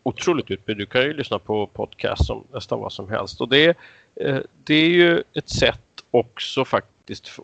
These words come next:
att, att samla ihop. Det svåra för er som gör podcast är väl att komma igenom bruset och märkas, därför att det finns som sagt en sån stark konkurrerande, det är så många som är podcast. Men det spelar ju mindre roll om man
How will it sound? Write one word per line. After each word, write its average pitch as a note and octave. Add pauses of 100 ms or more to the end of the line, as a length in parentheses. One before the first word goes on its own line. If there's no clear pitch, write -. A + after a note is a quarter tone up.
att, -
att -
samla A2+
ihop. E3
Det B2
svåra C#3
för B2+
er G#2+
som G#2
gör E3+
podcast -
är A2
väl G#2
att - (280)
komma B2+
igenom G#2
bruset C3
och A2
märkas, G2+
därför A2
att -
det A2
finns G#2+
som -
sagt -
en G2
sån G2 (180)
stark -
konkurrerande, A#2 (340)
det -
är -
så -
många C#3
som A2
är -
podcast. - (280)
Men G3
det F3
spelar E3+
ju E3+
mindre D#3+
roll D3+
om C#3
man B2+